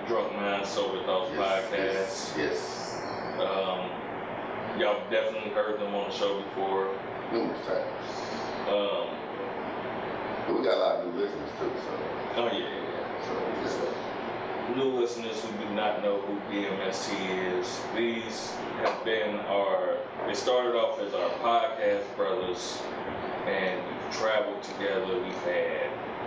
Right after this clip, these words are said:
Speaker 1: stories that we can't talk about.
Speaker 2: <laughs>
Speaker 1: We've had great times, and then they turned into our real life brothers.
Speaker 2: Yes.
Speaker 1: You
Speaker 2: So,
Speaker 1: know,
Speaker 2: family.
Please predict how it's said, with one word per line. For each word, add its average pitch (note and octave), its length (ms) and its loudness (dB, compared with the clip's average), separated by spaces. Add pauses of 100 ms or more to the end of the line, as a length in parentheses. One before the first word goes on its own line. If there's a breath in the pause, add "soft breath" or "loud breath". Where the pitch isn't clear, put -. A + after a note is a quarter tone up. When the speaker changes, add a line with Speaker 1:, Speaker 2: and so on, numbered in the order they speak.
(440)
Speaker 1:
stories - 720 2
that F#2 160 -2
we F2+ 120 -2
can't G2+ 280 2
talk G#2 280 2
about. G2 400 0 (340)
Speaker 2:
<laughs> - 1400 0
Speaker 1:
We've F#4 220 4
had C5 420 4 (380)
great A#2+ 300 2
times, G#2 460 0
and G2+ 100 -2
then G#2 180 4
they G2+ 140 2
turned G#2+ 360 2
into G2+ 260 2
our F#2 220 4 (120)
real G2+ 240 4
life - 400 -2 (300)
brothers. - 580 -2
Speaker 2:
Yes. - 460 -4 (720)
Speaker 1:
You A2+ 80 0
Speaker 2:
So, F#2+ 160 4
Speaker 1:
know, - 180 0
Speaker 2:
family. - 380 2